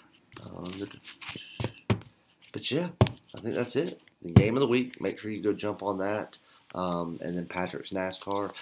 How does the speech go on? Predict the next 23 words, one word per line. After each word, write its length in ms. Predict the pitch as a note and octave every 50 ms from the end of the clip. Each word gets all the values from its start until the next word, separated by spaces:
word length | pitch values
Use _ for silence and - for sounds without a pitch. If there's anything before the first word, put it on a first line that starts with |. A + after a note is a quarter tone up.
| - - -
March 380 | - F#2+ G#2+ A2 - - -
Madness 340 | G#2 G2+ G2+ G2+ G2 F#2+ F2
package 460 | - - F2 D#2+ - - F2+ E2+ -
is 180 | - C#2+ F2+ F2
up. 240 | F2 D#2 - - - - - - - _
One 360 | - F2 F2+ G2 A2 A#2 A#2+ A#2+
ninety-nine 480 | A#2+ A#2 A#2 A#2 A2 G2+ G2+ G2+ F2+
for 120 | E2+ - -
all 220 | - F2 F#2 G2
of 80 | F#2 E2
March 260 | F2+ F2+ F2 - - -
Madness. 360 | F2 E2+ D#2+ C#2+ C2 C#2 -
That 120 | E2 D#2+ E2
is 80 | -
every 320 | - - F#2+ F#2+ B2 B2 A#2+
premium 680 | - - - - B2+ B2+ B2+ B2+ B2 B2+ B2+ B2 - -
and 240 | - G#2 A2 A#2 A#2
daily 280 | A2+ A2+ A2+ A2 A2 G#2+
top 320 | G#2+ G2+ G2+ G2 - -
play 240 | - G#2 G#2+ G#2+ G#2
that 160 | F#2 F#2 F2+
I 140 | F2+ F#2+ F#2
have 460 | F2+ F2+ F#2 G#2 E2+ D#2 D#2 D2+ D2